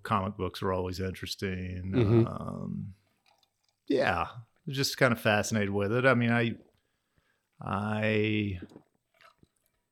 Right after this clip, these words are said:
Speaker 1: yeah, I mean, it's, it's hard to think when the beginning started, but then she took me to this oil painting class that this lady did, and it was torture.
Speaker 2: Really?
Speaker 1: Oh my, it was,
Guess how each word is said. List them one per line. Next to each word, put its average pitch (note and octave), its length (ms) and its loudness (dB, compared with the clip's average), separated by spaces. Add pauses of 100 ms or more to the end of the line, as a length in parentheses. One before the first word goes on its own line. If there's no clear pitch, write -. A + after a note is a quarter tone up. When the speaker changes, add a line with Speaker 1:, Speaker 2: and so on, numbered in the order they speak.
(160)
Speaker 1:
yeah, C#3 360 4 (300)
I C3+ 40 -2
mean, A2+ 300 0
it's, - 360 -4
it's - 180 -8
hard B2+ 220 4
to A2+ 40 2
think D3 320 0
when G#2 160 4
the G#2 60 2
beginning G#2 420 2
started, G2+ 540 2
but G#2+ 240 0 (720)
then C3+ 160 6
she C3+ 180 2
took D3+ 300 6
me C#3 140 8
to B2+ 100 8
this A#2 260 4
oil C3+ 260 8
painting A2+ 300 6
class A2 340 2
that G2+ 120 -10
this G#2 200 -2
lady G#2+ 240 0
did, G#2+ 340 0
and G#2+ 120 2
it C3 120 2
was G2+ 320 -2
torture. - 500 -4 (560)
Speaker 2:
Really? C#3+ 360 12
Speaker 1:
Oh B2+ 160 10
my, G#2 440 6
it A2+ 100 2
was, G#2 360 0